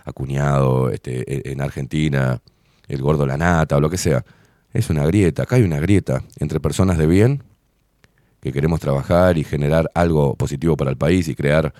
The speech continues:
oportunidades, y están las personas que no, que hacen todo lo contrario.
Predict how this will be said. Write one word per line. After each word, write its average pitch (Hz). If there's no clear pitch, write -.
oportunidades, 82
y 85
están 113
las 92
personas 87
que 87
no, 90
que -
hacen 92
todo 90
lo 78
contrario. 60